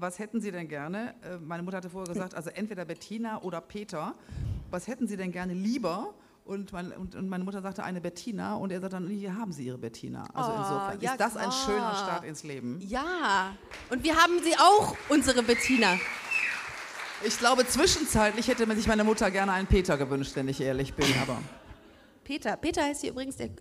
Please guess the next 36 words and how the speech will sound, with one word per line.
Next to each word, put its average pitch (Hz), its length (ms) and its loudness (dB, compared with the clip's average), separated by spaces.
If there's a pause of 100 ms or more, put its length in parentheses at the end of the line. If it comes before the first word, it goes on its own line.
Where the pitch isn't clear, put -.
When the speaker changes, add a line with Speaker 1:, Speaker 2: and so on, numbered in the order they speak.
Speaker 2:
Tonkollege. 190 920 -4 (320)
Grüße 311 260 0
an 220 80 -2
dich, 269 180 -6
Peter. 226 240 -2
Vielen 294 200 -2
Dank, 247 160 -2
dass 220 120 -6
du 214 60 -6
den 202 120 -4
Ton 330 220 -2
so 208 100 0
gut 160 180 -8
machst. 165 260 -6 (760)
Ja, 269 160 6
Speaker 1:
Hallo, 262 140 4
Speaker 2:
und 339 60 6
der 370 60 8
Speaker 1:
Peter. 247 240 8
Speaker 2:
Sven. 254 160 6 (340)
Sven, 330 280 4 (200)
vielen 320 200 2
Dank 269 160 2
an 247 100 2
Sven 320 300 0
auch. 165 180 2 (880)
Haben 226 140 2
wir 233 80 2
doch 233 100 0
gemerkt. 233 320 -2 (400)
Okay, 233 400 0 (280)
ähm, 233 280 4 (160)
ja, 202 240 4 (580)
Tick - 200 0
ist - 180 -2
schwierig. - 460 -10